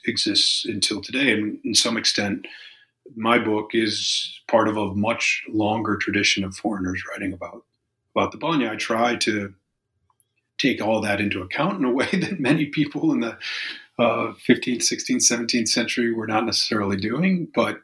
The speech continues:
um, in some ways, I am yet another foreigner who has decided that this is a topic, uh, that tells us something about Russia.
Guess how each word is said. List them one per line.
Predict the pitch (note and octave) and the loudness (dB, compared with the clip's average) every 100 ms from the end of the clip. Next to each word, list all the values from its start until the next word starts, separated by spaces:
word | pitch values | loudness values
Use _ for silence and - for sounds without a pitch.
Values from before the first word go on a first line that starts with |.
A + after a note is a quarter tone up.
| _ | _
um, | A#2 G#2+ G#2+ G#2+ B2 | -4 -4 -4 -8 -6
in | A2+ | 0
some | - A2 A2 | 2 2 0
ways, | G2+ F#2+ | 0 0
I | G2+ G2+ | 0 0
am | G2 G2 G2 G#2+ | 0 0 -2 -2
yet | G2+ | 0
another | G2+ G2+ A2+ A2 | 2 2 2 0
foreigner | - G2 F#2 F#2 G2 | -2 -2 0 0 0
who | G2+ | 0
has | F#2+ | 0
decided | - - G2+ G2 F#2+ F#2 | 2 0 2 0 -2 -4
that | G2+ F#2+ | -6 -2
this | G2+ - | 0 2
is | G#2 | 2
a | G2 | 0
topic, | - G2+ F#2 F#2+ F#2 - - - - _ _ | 0 0 -2 -6 -8 -18 -20 -20 -20 _ _
uh, | G2 F2+ F2+ G2 | -8 -6 -6 -4
that | G#2 - | -4 0
tells | B2+ A2+ G2+ | 0 2 0
us | F2 - | -2 -2
something | F#2 - F#2 | -2 -10 -10
about | F2+ A2 | -4 -4
Russia. | A2 A#2+ - F#2+ | -2 -2 -2 -4